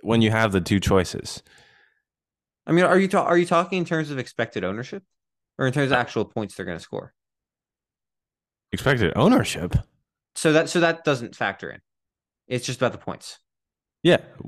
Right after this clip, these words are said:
Speaker 1: When
Speaker 2: Okay.
Speaker 1: did, when did ownership ever?
Speaker 2: Well, it didn't, but I thought that was what you might be alluding to.
Speaker 1: Oh,
Speaker 2: But
Speaker 1: no.
Speaker 2: I'm, I'm glad it didn't, because that makes everything a lot simpler.
Speaker 1: <laughs>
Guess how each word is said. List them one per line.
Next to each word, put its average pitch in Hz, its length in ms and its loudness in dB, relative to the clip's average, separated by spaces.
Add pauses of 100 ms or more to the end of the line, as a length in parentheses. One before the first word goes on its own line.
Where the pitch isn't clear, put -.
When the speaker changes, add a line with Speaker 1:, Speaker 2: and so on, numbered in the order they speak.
(160)
Speaker 1:
When 175 80 8
Speaker 2:
Okay. 180 120 6
Speaker 1:
did, 147 100 -2
when 175 180 4
did 160 100 2
ownership 143 420 4
ever? 85 420 0 (280)
Speaker 2:
Well, 175 140 4
it 170 200 4
didn't, 170 220 2
but 131 100 2
I 123 60 0
thought 131 220 0
that 127 100 2
was 107 200 -4
what 110 140 -6
you 101 80 -8
might 92 160 -8
be 85 80 -10
alluding 107 360 -10
to. - 260 -16
Speaker 1:
Oh, 127 160 6
Speaker 2:
But - 100 -8
Speaker 1:
no. 131 200 4
Speaker 2:
I'm, - 100 -8
I'm 131 140 -2
glad 143 280 0
it - 60 -16
didn't, 92 200 -10
because 101 300 -12
that 104 140 -2
makes 104 260 -8
everything 101 320 -6
a 92 60 -10
lot - 120 -12
simpler. - 400 -18 (460)
Speaker 1:
<laughs> - 60 -4